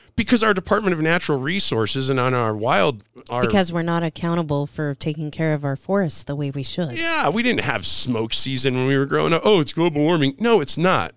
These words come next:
Speaker 1: They're shutting down logging. They're shutting down grazing. They're blocking off all of the roadways so they get overgrown. Th-, they can't access the fires to put 'em out. And we have ir-,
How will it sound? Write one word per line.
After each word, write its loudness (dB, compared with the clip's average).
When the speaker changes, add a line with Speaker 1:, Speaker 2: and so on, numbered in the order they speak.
Speaker 1:
They're -4
shutting 0
down 2
logging. -2
They're -4
shutting 0
down 2
grazing. -4
They're 2
blocking -2
off -2
all 2
of 0
the -4
roadways 0
so -4
they -4
get -2
overgrown. -2
Th-, -8
they -6
can't -2
access -2
the -10
fires 0
to -10
put -2
'em -4
out. -2
And 2
we 0
have 0
ir-, -2